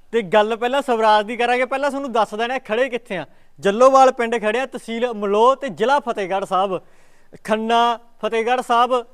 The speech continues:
ਸਿਰਫ ਦਸ ਬਾਰਾਂ ਕਿਲੋਮੀਟਰ ਦੂਰ ਆ। ਤੇ ਖੇੜੀ ਨੌ ਸਿੰਘ ਉਹ ਬਿਲਕੁਲ ਲਾਗੇ, ਸਿਰਫ ਤਿੰਨ ਕਿਲੋਮੀਟਰ ਤੇ ਆ। ਉਹ ਤੁਹਾਨੂੰ ਪਤਾ ਹੀ ਆ ਵੀ ਕਿੰਨਾ ਦਾ ਪਿੰਡ ਆ ਖੇੜੀ ਨੌ ਸਿੰਘ। ਤੇ ਗੱਲ ਕਰਦੇ ਆ ਸਵਰਾਜ ਅੱਠ ਸੌ ਪਚਵੰਜਾ ਦੀ। ਤੇ ਪਹਿਲਾਂ ਤਾਂ ਵਿੱਚੋਂ ਕੰਡੀਸ਼ਨ ਚੈੱਕ ਕਰਾਉਣਾ, ਫੇਰ ਦੱਸਾਂਗੇ। ਫਿਰ ਅੰਦਾਜ਼ਾ ਲਾਓ, ਰੇਡੀਏਟਰ ਜਮਾਂ ਨਵਾਂ।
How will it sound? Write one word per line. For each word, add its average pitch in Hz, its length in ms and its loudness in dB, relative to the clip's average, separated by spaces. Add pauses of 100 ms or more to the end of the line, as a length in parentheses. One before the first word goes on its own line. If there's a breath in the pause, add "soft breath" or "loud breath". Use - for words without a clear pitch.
(100)
ਸਿਰਫ 254 240 -2
ਦਸ 233 260 2
ਬਾਰਾਂ 226 260 0
ਕਿਲੋਮੀਟਰ 233 440 -4
ਦੂਰ 220 200 -6
ਆ। 240 60 -2
ਤੇ 285 120 -6 (100)
ਖੇੜੀ 240 300 -2
ਨੌ 247 240 2
ਸਿੰਘ 247 320 -4 (400 soft breath)
ਉਹ 233 100 0
ਬਿਲਕੁਲ 247 360 2
ਲਾਗੇ, 226 280 4
ਸਿਰਫ 277 220 0
ਤਿੰਨ 247 280 0
ਕਿਲੋਮੀਟਰ 240 520 -4
ਤੇ 240 100 0
ਆ। 254 60 2
ਉਹ 269 40 2
ਤੁਹਾਨੂੰ 254 220 -8
ਪਤਾ 233 180 -4
ਹੀ 233 100 -4
ਆ 247 40 2
ਵੀ 247 100 -6
ਕਿੰਨਾ 247 280 -6
ਦਾ 269 120 -2
ਪਿੰਡ 226 200 -4
ਆ 214 60 2
ਖੇੜੀ 196 240 -2
ਨੌ 196 180 -4
ਸਿੰਘ। 190 260 -4 (520 soft breath)
ਤੇ 240 220 6
ਗੱਲ 214 260 2
ਕਰਦੇ 233 260 0
ਆ 262 40 -2
ਸਵਰਾਜ 220 500 2
ਅੱਠ 214 80 -4
ਸੌ 233 140 -6
ਪਚਵੰਜਾ 180 520 -8
ਦੀ। 123 140 -12 (640)
ਤੇ 202 240 2
ਪਹਿਲਾਂ 220 240 -6
ਤਾਂ 262 100 -4
ਵਿੱਚੋਂ 214 280 -8
ਕੰਡੀਸ਼ਨ 214 300 -8
ਚੈੱਕ 214 220 -6
ਕਰਾਉਣਾ, 190 260 -6
ਫੇਰ 214 360 -8
ਦੱਸਾਂਗੇ। 131 400 -12 (180)
ਫਿਰ - 120 -20 (100)
ਅੰਦਾਜ਼ਾ 202 360 -2
ਲਾਓ, 170 260 -6 (340 soft breath)
ਰੇਡੀਏਟਰ 202 500 -6
ਜਮਾਂ 208 280 -4
ਨਵਾਂ। 165 300 -6